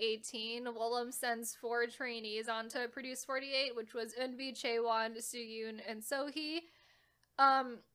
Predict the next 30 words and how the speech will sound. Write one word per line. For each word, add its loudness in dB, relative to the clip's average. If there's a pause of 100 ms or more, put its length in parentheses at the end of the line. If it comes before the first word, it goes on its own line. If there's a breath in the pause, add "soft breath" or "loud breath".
(280)
Juri, 2 (560)
who -2
is -2
also 4
gonna 0
be -8
on 2
Produce -4
forty-eight 4
at 2
the -8
time, 2
a 0
member 0
of -2
A 2
K -4
B -6
forty-eight, 2
she's -6
later 0
gonna -2
join -4
Woollim -6
Entertainment -8
after -4
that 2
is -4
done 0
filming. -8